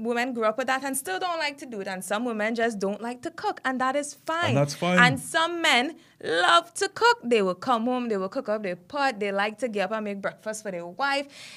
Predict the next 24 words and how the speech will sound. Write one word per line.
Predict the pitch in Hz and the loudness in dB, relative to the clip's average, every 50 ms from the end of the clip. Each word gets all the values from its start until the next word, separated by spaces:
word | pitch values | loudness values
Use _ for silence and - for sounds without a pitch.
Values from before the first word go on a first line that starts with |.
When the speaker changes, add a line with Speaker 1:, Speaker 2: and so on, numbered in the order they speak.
| - - _ | -20 -20 _
Speaker 1:
Some | - - - - 240 247 247 247 240 240 | -8 -2 2 4 4 4 4 2 0 0
women, | 226 233 214 220 226 240 | 0 0 2 0 0 0
like, | 240 240 240 233 - _ _ _ 208 196 - - _ _ _ _ _ _ _ _ _ _ _ _ _ _ _ _ - - _ _ | 0 -2 -2 -2 -6 _ _ _ -14 -14 -14 -16 _ _ _ _ _ _ _ _ _ _ _ _ _ _ _ _ -20 -20 _ _
I | 214 233 247 | 0 0 0
feel | 247 - - 302 302 311 | 0 -4 -8 -6 -4 4
Speaker 2:
But | - 123 | 6 6
Speaker 1:
like | 123 113 | 8 10
Speaker 2:
then, | 123 123 | 10 10
Speaker 1:
we're | - | 12
Speaker 2:
yeah, | 139 143 | 12 12
Speaker 1:
in | 135 | 12
Speaker 2:
I | 120 | 12
Speaker 1:
a | 107 | 12
Speaker 2:
just | 95 131 - | 12 8 8
want | 151 151 135 | 8 10 10
to, | 143 | 10
I | 139 | 8
just | 143 - - 117 110 | 8 6 6 8 8
Speaker 1:
space | - - - | 8 8 6
Speaker 2:
want | 135 135 | 8 8
to | |
Speaker 1:
and | 143 | 8
in | |
a | - | 8